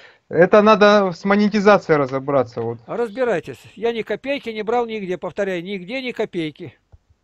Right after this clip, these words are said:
Speaker 2: Никогда.
Speaker 1: Вот.
Speaker 2: Ни за что, ни за,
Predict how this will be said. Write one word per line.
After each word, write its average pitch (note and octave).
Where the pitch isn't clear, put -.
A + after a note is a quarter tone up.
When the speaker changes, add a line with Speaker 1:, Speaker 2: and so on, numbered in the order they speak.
Speaker 2:
Никогда. E3+
Speaker 1:
Вот. C3
Speaker 2:
Ни F3
за A#3+
что, G#3+
ни A3+
за, G#3